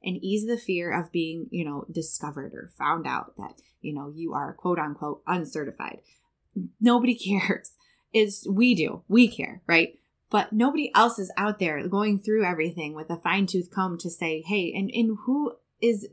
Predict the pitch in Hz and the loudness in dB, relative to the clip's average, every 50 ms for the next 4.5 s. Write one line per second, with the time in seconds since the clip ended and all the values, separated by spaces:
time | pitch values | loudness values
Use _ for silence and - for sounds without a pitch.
0 | 202 202 - 202 220 226 220 226 214 196 202 196 - 196 190 190 190 185 180 160 | -2 0 2 2 2 2 2 2 2 2 2 0 0 -2 -2 -2 -4 -2 -2 -2
1 | - - - 208 180 180 233 240 240 240 247 220 214 214 214 196 196 202 190 165 | -2 -2 -4 -6 -4 -2 0 0 0 2 0 0 0 2 2 2 0 2 0 -2
2 | 180 185 - 190 170 165 165 - 156 160 160 165 156 156 185 220 226 - - - | -4 -2 0 0 0 0 2 0 -2 -4 -4 -6 -4 -2 0 0 -2 -2 -2 0
3 | 190 170 160 170 - - 170 165 160 - - 226 240 240 269 262 247 254 240 214 | 0 0 0 0 -4 -4 -4 -4 -4 -6 -4 -4 -2 -2 -2 0 2 4 2 2
4 | 180 165 - - - - - - - | 2 -2 -4 -6 -6 -10 -10 -12 -14